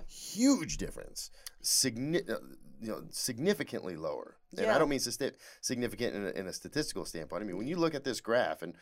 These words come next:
Speaker 1: we'll probably plug this in here, when you look at this graph, the, the, the Asian Pacific Islanders,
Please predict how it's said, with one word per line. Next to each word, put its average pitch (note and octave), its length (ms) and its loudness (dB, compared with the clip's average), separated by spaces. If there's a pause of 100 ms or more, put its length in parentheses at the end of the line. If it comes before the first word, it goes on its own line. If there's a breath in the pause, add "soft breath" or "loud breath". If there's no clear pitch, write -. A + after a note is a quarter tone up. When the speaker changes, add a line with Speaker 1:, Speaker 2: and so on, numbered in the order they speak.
(320 loud breath)
Speaker 1:
we'll F2+ 100 -10
probably F2+ 300 0
plug G2 260 2
this F2 200 -4
in B2+ 120 0
here, F2 120 -4
when F2 100 -6
you B2 100 -2
look E3+ 160 6
at B2 80 2
this A2+ 160 -2
graph, A2+ 560 2 (920 soft breath)
the, G#2 320 4
the, G2+ 280 0 (400)
the F2+ 260 0
Asian C3+ 220 0
Pacific - 300 -2
Islanders, E2+ 540 2